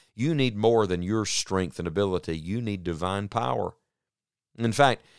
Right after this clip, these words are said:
the Apostle Paul had the equivalent of three P H Ds. Did you know that? Three P H Ds in his day. And yet, he says here, "All of that was just one big loss until I came to know Jesus Christ."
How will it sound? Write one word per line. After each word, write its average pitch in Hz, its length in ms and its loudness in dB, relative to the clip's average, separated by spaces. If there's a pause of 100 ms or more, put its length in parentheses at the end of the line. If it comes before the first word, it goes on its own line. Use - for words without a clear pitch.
(160)
the 110 60 4
Apostle 135 380 4
Paul 139 280 6
had 113 160 2
the 104 80 2
equivalent 104 460 2
of - 80 -12
three 131 320 -2
P 127 260 -4
H 107 260 -4
Ds. 76 400 -6
Did 95 160 -10
you 151 80 -4
know 131 120 -2
that? 92 280 -4
Three 147 540 0
P 117 300 -4
H 104 240 -2
Ds 82 400 -4
in 85 160 -8
his 80 240 -6
day. 80 400 -4 (720)
And 101 200 0
yet, 110 300 4
he 101 140 0
says 95 320 2
here, 87 260 2
"All 110 260 6
of 104 120 -4
that 92 280 0
was 82 160 -6
just 85 220 -4
one 107 440 -6
big 92 500 0
loss 71 640 -2 (840)
until 92 300 0
I 92 100 2
came 92 240 -4
to 87 80 -4
know 85 140 -2
Jesus 78 420 -4
Christ." - 480 -8